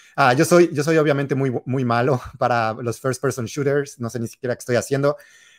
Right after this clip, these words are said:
pero lo importante aquí es que, ah, lo importante aquí es que estamos corriendo, ah, código,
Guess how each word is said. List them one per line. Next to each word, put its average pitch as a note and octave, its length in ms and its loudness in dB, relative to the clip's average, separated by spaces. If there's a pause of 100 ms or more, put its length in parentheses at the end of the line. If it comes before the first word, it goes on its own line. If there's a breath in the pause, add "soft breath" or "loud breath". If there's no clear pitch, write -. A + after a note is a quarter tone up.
(120 loud breath)
pero D#3 180 6
lo D3+ 80 6
importante D3+ 420 6
aquí D#3+ 240 4
es D#3+ 180 2
que, C3 540 4 (220)
ah, A2 600 2 (1200)
lo D#3+ 100 4
importante E3 320 4
aquí F3+ 160 2
es F3+ 100 4
que F#3 80 2
estamos D#3+ 380 2
corriendo, C#3 800 0
ah, B2 300 -2
código, B2 760 2